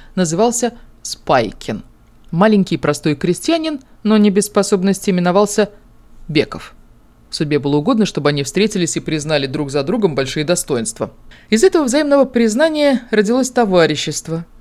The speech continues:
Сие товарищество десять лет держало в страхе Казань и ее окрестности. Вот при каких обстоятельствах и по какому случаю товарищество было вынуждено подвести итоги.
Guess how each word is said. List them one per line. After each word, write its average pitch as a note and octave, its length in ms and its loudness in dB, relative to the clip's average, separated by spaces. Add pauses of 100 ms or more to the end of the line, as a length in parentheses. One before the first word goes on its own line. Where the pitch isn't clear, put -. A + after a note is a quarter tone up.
Сие E3 280 0
товарищество E3 720 0
десять C#3+ 340 -4
лет A3+ 140 0
держало D3+ 380 0
в - 60 -2
страхе D#3 480 0
Казань E3+ 540 0
и D3+ 100 0
ее D3+ 200 2
окрестности. C3 680 0 (520)
Вот E3 280 0
при C#3+ 140 -4
каких C#3 320 -2
обстоятельствах C4 800 0
и G3 120 4
по F3+ 120 0
какому C#3+ 400 -2
случаю D#4 420 0
товарищество F#3 800 2
было C#3 260 4
вынуждено C4 520 0
подвести C3+ 460 -2
итоги. D3 360 -4